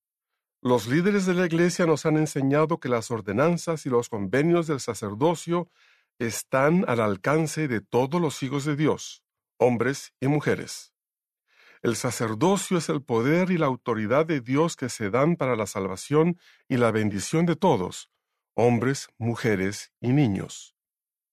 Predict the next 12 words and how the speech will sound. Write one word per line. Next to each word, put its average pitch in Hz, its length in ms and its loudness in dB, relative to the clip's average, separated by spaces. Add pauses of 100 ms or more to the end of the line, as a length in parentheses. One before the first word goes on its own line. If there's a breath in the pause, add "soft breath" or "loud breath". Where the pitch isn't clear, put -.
(480 soft breath)
Existen 180 640 2
bendiciones 139 760 2
especiales 147 840 -2
de 156 120 0
Dios 117 480 -2 (300)
para 120 220 0
cada 180 240 2
persona 156 460 0
digna 135 440 0
que 135 100 -6
se 120 140 -4
bautiza, - 680 -4